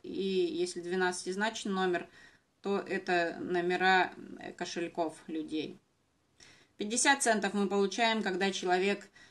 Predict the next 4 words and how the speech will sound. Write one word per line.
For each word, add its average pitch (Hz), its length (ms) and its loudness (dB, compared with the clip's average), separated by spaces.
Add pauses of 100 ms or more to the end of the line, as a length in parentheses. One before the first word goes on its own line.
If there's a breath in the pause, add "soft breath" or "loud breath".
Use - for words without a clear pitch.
(240 loud breath)
э, 175 120 0
покупает 185 680 4
лендинг-пейдж 180 1120 2
и 170 420 -4